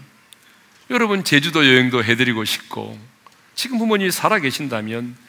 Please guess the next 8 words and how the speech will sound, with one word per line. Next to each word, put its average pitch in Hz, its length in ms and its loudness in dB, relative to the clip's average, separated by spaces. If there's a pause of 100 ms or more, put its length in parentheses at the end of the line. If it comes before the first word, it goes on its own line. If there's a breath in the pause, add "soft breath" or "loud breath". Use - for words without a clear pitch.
(480 loud breath)
여러분, 226 240 -2
다시 - 320 -2
한번 151 260 0
성지순례도 131 680 -2
가고 107 220 -2
싶고 107 540 -10
그러잖아요. 190 640 -12 (400)
그렇지만 127 720 -4